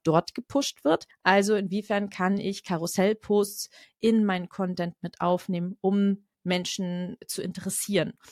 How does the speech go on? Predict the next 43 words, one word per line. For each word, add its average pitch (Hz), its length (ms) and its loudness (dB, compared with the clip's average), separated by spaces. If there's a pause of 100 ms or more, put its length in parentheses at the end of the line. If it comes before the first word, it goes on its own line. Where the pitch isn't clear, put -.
(140)
Und 175 140 -6
da 160 100 -2
wären 151 160 -4
wir 147 180 -6
wieder 269 500 4
dabei, 220 460 4 (260)
ähm, 214 400 0 (240)
wie 220 200 -2
kann 254 200 2
ich 240 120 2
so 214 240 0
aufbauen, 214 600 2 (280)
dass 208 140 2
es 220 160 -8
wirklich 226 260 -2
das 214 160 -6
Interesse 214 640 -2 (420)
meiner 226 460 2
Zielgruppe 214 640 -2
weckt? - 400 -2 (160)
Also 180 440 2
was 190 260 0
kann 208 180 0
ich 202 120 -4
machen? 185 340 0 (360)
Und 196 120 -2
da 185 100 2
wären 202 140 6
wir 190 80 2
bei 175 140 4
dem 175 320 -2
wunderbaren 208 500 2
Wort 165 280 -2
Hook, - 280 0 (100)
was 180 160 -4
übrigens - 280 -8
auch - 140 -4
im 175 80 -4
Videocontent 208 720 0
nicht 403 240 -2
fern 269 320 4
sein 262 220 4
sollte. 240 360 4